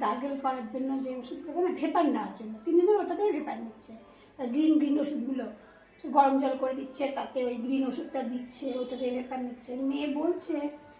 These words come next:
পরশুদিনকে যে, এই জানো তো, ভেপারের ওষুধ একটু ঝাঁঝালো গন্ধ থাকে, হ্যাঁ, পিপারমেন্টের মতন গন্ধ থাকে। ও বলছে জামাইকে যে, "আহ, কি গো, গন্ধ পাচ্ছি না তো, আমি গন্ধ পাচ্ছি না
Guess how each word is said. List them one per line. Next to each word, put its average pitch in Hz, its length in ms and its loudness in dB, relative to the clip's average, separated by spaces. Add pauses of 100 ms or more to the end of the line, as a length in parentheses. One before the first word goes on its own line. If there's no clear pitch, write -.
(120)
পরশুদিনকে 302 520 0
যে, 269 260 0 (1700)
এই 381 60 6
জানো 427 200 6
তো, 262 240 4 (140)
ভেপারের 403 440 4 (320)
ওষুধ 415 360 0
একটু 277 380 4
ঝাঁঝালো 320 400 4
গন্ধ 294 340 4
থাকে, 226 380 -6 (720)
হ্যাঁ, 285 340 0
পিপারমেন্টের 269 600 4
মতন 262 380 -2
গন্ধ 247 260 -2
থাকে। 269 300 -4
ও 339 180 0
বলছে 339 480 4
জামাইকে 302 460 2
যে, 359 160 0
"আহ, - 680 -6
কি 381 120 0
গো, 247 180 6 (520)
গন্ধ 349 360 8
পাচ্ছি 370 340 4
না 339 80 6
তো, 339 120 0
আমি 320 100 6
গন্ধ 277 360 2
পাচ্ছি 277 260 -2
না 294 160 -2